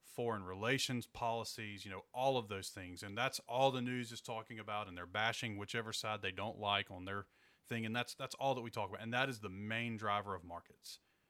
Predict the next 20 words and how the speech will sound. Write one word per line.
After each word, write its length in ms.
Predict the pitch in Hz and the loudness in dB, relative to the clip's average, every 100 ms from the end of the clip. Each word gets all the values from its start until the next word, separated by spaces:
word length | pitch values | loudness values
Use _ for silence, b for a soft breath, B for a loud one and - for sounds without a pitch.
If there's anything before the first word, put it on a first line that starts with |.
| _ _ _ - | _ _ _ -12
except 500 | 117 - - 131 - | -6 -4 0 0 0
in 140 | 117 | -8
twenty 260 | 95 110 98 | -6 -6 -6
twenty. 280 | - 101 - _ _ _ _ _ _ b b b b | -8 -14 -16 _ _ _ _ _ _ b b b b
So 340 | - 135 123 107 b b b - | 2 4 4 2 b b b -2
most 300 | 120 190 - | 4 4 2
people, 440 | 147 139 123 123 - | -2 0 -2 -2 0
and 120 | 151 | 2
I'm 100 | 220 | 2
sure 240 | - 170 | 2 0
if 120 | 139 | 0
we 160 | 131 120 | -2 -2
ask 320 | 107 127 120 | 4 2 2
most 240 | 117 113 - | -2 -4 -4
people, 260 | 117 113 | -8 -6
"Hey, 260 | 101 147 135 | -2 0 0
what's 280 | 110 139 - | 0 -2 -2
the 80 | 127 | -2
most 280 | 131 139 120 | 0 -2 -6
important 400 | 104 123 117 | -10 -8 -8